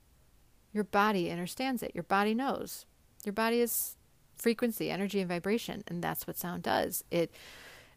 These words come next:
affects, it bypasses the logical mind, and it just works. So sound healing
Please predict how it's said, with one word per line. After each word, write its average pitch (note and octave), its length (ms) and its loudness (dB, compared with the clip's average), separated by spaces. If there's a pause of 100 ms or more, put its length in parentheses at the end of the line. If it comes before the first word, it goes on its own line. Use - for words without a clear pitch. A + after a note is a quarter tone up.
affects, - 500 6
it F#3+ 200 4
bypasses G3 720 8
the F3 100 4
logical D#3 560 -2
mind, - 640 -10 (200)
and F3 140 -2
it E3 60 -4
just - 240 -6
works. - 540 -4 (140)
So F3+ 200 -6
sound G3+ 440 2
healing E3+ 560 2